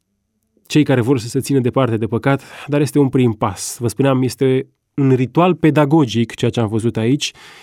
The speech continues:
Este la început frică, iar apoi începe să fie iubire, pentru că Dumnezeu a venit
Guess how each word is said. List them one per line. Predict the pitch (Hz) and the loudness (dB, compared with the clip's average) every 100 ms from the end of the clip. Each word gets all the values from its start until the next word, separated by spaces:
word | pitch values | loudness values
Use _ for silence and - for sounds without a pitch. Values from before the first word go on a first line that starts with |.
| - | -4
Este | 165 175 190 | -2 0 0
la | 180 | 2
început | 165 135 143 - | 2 0 -4 -4
frică, | - 151 151 165 185 _ _ | 0 0 2 0 0 _ _
iar | 147 147 | 0 2
apoi | 123 147 151 165 - _ _ | 2 4 4 2 -4 _ _
începe | 160 143 139 - 139 - | 0 2 0 0 -4 -4
să | - | -6
fie | 123 - 120 120 - | -4 0 0 0 -4
iubire, | - 113 113 110 110 98 110 | -6 0 2 2 0 -2 -8
pentru | - 104 | -10 -6
că | 117 | -6
Dumnezeu | 107 113 107 135 | -2 0 2 2
a | |
venit | 110 123 147 | 4 2 2